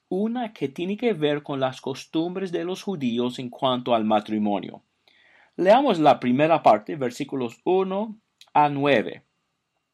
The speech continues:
Entonces, el reino de los cielos será semejante a diez vírgenes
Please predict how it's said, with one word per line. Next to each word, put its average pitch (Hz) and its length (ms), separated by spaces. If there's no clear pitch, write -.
Entonces, 147 680
el 143 200
reino 175 380
de 262 100
los 196 160
cielos 117 440
será 156 300
semejante 156 680
a 117 60
diez 120 440
vírgenes 135 720